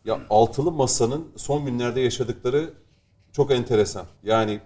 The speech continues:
e, masa dağılıyor mu? Masada artık ayrılık, e, çanları mı çalmaya başladı? E, dün Meral Akşener'in katıldığı programda, e,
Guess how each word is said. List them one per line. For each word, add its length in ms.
e, 60
masa 520
dağılıyor 500
mu? 320
Masada 760
artık 400
ayrılık, 480
e, 240
çanları 520
mı 100
çalmaya 480
başladı? 680
E, 520
dün 180
Meral 500
Akşener'in 560
katıldığı 800
programda, 760
e, 520